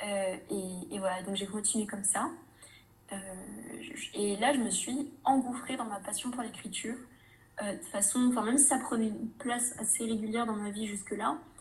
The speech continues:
là, c'est devenu obsessionnel, c'est devenu, enfin, peut-être pas très sain aussi, hein. Euh, et, euh, et donc, je suis rentrée à la fac,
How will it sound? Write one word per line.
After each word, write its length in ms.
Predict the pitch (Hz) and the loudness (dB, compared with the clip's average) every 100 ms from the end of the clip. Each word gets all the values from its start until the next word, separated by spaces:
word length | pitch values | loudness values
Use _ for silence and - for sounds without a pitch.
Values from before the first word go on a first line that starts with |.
| - - - | -20 -14 0
là, 160 | 240 | 6
c'est 160 | 262 233 | 6 6
devenu 320 | 185 202 214 | 0 -2 -2
obsessionnel, 600 | 220 - 208 - 214 233 | -2 0 0 2 0 2
c'est 180 | 247 208 | 0 0
devenu, 220 | 185 190 196 202 202 202 196 185 - - - - - | -2 -4 -8 -10 -10 -12 -12 -14 -16 -20 -20 -20 -14
enfin, 260 | - 196 185 180 180 175 - - - | -8 -6 -4 -4 -4 -6 -10 -14 -6
peut-être 260 | - 240 | -2 0
pas 140 | 233 262 | 2 2
très 160 | - | 4
sain 200 | 240 226 220 | 4 4 4
aussi, 280 | - 226 | 4 4
hein. 140 | 220 220 - - - - - | 0 -2 -10 -16 -18 -18 -4
Euh, 580 | 214 208 190 190 190 190 - - | 0 0 0 -2 -4 -6 -6 -6
et, 260 | 233 233 208 | -2 -2 -2
euh, 220 | 185 185 - | -2 -4 -6
et 100 | - | -4
donc, 200 | 196 208 | 0 0
je 120 | 202 202 | 0 -2
suis 280 | - - 226 | -2 -2 0
rentrée 360 | 220 214 - | 0 -2 -2
à 80 | 220 | -2
la 140 | 208 | -2
fac, 380 | 202 - 233 226 | -4 0 2 2